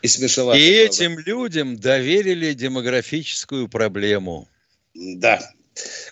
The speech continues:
Speaker 2: И
Speaker 1: Кто
Speaker 2: кто
Speaker 1: в
Speaker 2: же, и
Speaker 1: эфире?
Speaker 2: кто же у нас будет следующим?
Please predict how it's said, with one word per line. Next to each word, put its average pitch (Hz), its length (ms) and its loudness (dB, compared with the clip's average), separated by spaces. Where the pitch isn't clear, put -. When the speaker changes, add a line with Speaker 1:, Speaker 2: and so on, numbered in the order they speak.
Speaker 2:
И - 60 2
Speaker 1:
Кто 196 200 8
Speaker 2:
кто 196 140 6
Speaker 1:
в 120 60 4
Speaker 2:
же, 147 60 6
и 156 40 4
Speaker 1:
эфире? - 320 -2
Speaker 2:
кто 214 160 4
же 202 140 -2
у 170 100 2
нас 165 260 -2
будет 139 360 -2
следующим? 147 960 0